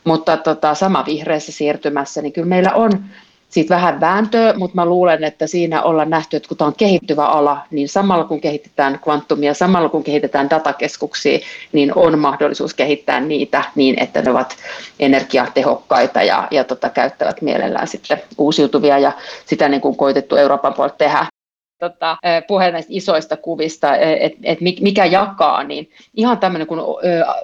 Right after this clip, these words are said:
avoin strateginen autonomia, se tulee tähän digitalisaatioon ja siihen, että mikä pitäisi olla eurooppalaista, niin nyt sit vähän taistellaan tällaista open-sanalla, että pitääkö olla avointa, kuinka meillä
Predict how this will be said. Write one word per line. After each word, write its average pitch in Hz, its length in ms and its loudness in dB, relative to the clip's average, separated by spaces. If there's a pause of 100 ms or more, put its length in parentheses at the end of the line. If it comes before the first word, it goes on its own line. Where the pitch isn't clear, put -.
(120)
avoin 202 340 2
strateginen 160 720 -2
autonomia, 160 760 0 (100)
se 208 160 0
tulee 180 300 4
tähän 139 280 -4
digitalisaatioon 147 1000 0
ja 160 100 0
siihen, 160 220 2
että - 120 -2
mikä 180 220 2
pitäisi 147 360 0
olla 139 160 2
eurooppalaista, 185 920 2 (420)
niin 147 260 2
nyt 151 140 2
sit 151 180 -6
vähän 151 180 0
taistellaan 143 480 0
tällaista - 400 -4
open-sanalla, 147 920 2
että - 160 -4
pitääkö 190 380 0
olla - 200 0
avointa, 147 580 2
kuinka 156 320 0 (220)
meillä 139 300 2